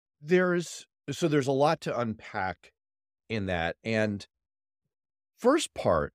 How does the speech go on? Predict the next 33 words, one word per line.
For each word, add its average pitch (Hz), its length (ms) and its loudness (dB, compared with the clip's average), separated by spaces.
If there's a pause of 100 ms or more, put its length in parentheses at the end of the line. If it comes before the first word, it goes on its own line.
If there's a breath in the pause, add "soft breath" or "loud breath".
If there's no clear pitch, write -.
about 95 460 2
the - 80 -4
difference 139 400 -2
between 98 540 -6 (160)
how 131 200 4
we 113 220 2 (100)
rationally 110 840 0 (100)
respond 104 460 0
to 90 120 -12
information 90 600 -6 (320)
and 131 120 -2
whether 156 240 4
we're 113 280 0
even, 143 480 -2 (320)
we 117 140 -12
even 147 280 -2
have 131 200 -2
the 107 60 -8
brain 110 300 0
space 101 340 -8
to - 120 -18
be 98 100 -8
able 87 160 -10
to 80 100 -10
do 92 280 -6
that. 73 360 -8
It 147 140 -4
reminds 156 420 2
me 127 100 -2
a 98 100 0
lot 90 260 2
of 87 140 -10
what 87 160 -6